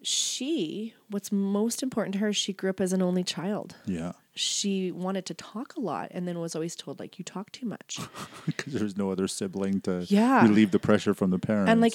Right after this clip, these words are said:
Speaker 1: as we were having this conversation and, like, sharing from our lives together, what came out of it is what she loves most of all of what she's doing is she listens to people and she provides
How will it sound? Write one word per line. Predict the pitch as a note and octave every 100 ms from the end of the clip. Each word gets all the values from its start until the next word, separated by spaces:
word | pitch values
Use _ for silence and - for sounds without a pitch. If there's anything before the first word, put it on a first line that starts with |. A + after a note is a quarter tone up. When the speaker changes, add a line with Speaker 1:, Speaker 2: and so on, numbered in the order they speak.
| -
Speaker 1:
as | F#3+ G#3+ A#3+
we | B3+
were | B3
having | G#3 G3+ G#3
this | G3 -
conversation | - F#3+ F#3+ G3+ G3 F#3 F#3 F3
and, | E3
like, | D3+ -
sharing | - - E3+ G3
from | G#3+
our | G3+ E3
lives | D#3 E3+ -
together, | F3 F3 F3 C3+ F3 - - - - -
what | G3
came | - G#3 G3
out | G3+
of | A#3 G3
it | E3+
is | D#3+ E3 - _ _ _ _ _
what | F#3+ -
she | - G#3+ G#3
loves | F#3+ F3+ F3 F3 - -
most | F3 F3 F#3 -
of | G3
all | F#3+ D#3+ B2+
of | E3+
what | E3+ E3
she's | - F#3+ E3+
doing | F3+ F#3 E3
is | D3+
she | - - E3+
listens | D#3+ F#3+ - G#3 -
to | G#3
people | - A3+ - G2+ F#2+ - _ -
and | F3
she | - F3+
provides | - D#3+ D#3+ F3 F3+ -